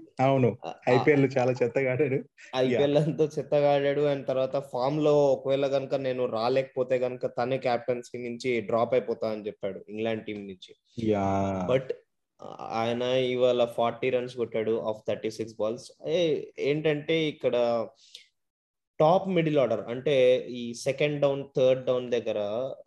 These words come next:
Speaker 2: కొలాప్స్ అయిపోయింది అనమాట. డేవిడ్ మలన్ and బేర్‌స్టో, బేర్‌స్టో డక్ అవుట్ అయిపోయాడు and మలన్ వచ్చేసరికి సిక్స్ కి అవుట్ అయిపోయాడు. Even, ఆ, ఓపెనింగ్
Speaker 1: యా.
Speaker 2: రా-, జేసన్ రాయ్ కూడా నైన్ రన్స్ కి అవుట్ అయిపోయాడు. But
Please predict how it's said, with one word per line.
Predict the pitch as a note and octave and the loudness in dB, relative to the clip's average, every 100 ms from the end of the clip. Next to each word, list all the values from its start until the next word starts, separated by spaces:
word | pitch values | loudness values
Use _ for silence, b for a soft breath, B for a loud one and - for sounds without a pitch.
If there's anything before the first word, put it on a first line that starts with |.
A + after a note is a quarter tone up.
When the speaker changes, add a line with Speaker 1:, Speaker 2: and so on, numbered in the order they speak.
| - | -4
Speaker 2:
కొలాప్స్ | - C3 C#3+ C#3+ | 0 2 2 0
అయిపోయింది | A#2 A#2 G#2 | 0 0 -4
అనమాట. | G2+ F#2+ F#2+ | -8 -8 -10
డేవిడ్ | G2 G#2 A2+ A#2+ | -4 0 2 0
మలన్ | A#2+ A#2 A#2 A#2 | -2 0 -2 -2
and | A2+ G#2 | -4 -2
బేర్‌స్టో, | G#2+ G#2+ - A2+ A2 G#2 b b _ G#2+ | -4 -4 -2 0 2 0 b b _ -2
బేర్‌స్టో | A2+ A2+ - | -2 0 -2
డక్ | A2+ G#2 G#2 B2+ | -2 -2 0 2
అవుట్ | B2 | 2
అయిపోయాడు | B2 A#2+ B2 A#2+ B2 A#2 | 2 2 0 2 0 -2
and | A2 | -4
మలన్ | G#2+ G#2+ A#2+ A#2+ | -6 -2 -2 -2
వచ్చేసరికి | - A2+ B2+ A#2 | -6 -6 -8 -10
సిక్స్ | A2+ A2 - | -12 -12 -6
కి | A#2+ | -2
అవుట్ | G#2 G#2 | -2 -4
అయిపోయాడు. | G2+ G2 F#2+ G2 _ _ _ | -4 -6 -6 -12 _ _ _
Even, | G3 G3 F3 | 0 0 0
ఆ, | D3 D3 B2+ - | 0 0 0 2
ఓపెనింగ్ | D3 D3 C#3+ D3 C#3 | 0 2 2 2 0
Speaker 1:
యా. | A#2+ | -2
Speaker 2:
రా-, | A#2 A#2 | -2 -4
జేసన్ | A#2 C3 C3 C3+ | -2 -2 -2 -4
రాయ్ | A#2 A#2 C3+ C#3 | -2 0 2 0
కూడా | C#3 B2+ A#2+ | 0 2 0
నైన్ | A#2+ A2+ A#2 | -2 -4 -4
రన్స్ | B2 A#2 - | -4 -4 -2
కి | |
అవుట్ | A2 G2+ G2 | -2 0 -4
అయిపోయాడు. | G2 G2 F#2 _ b b b _ A#2 | -8 -12 -18 _ b b b _ -6
But | A#2+ C#3 - | -2 -2 -4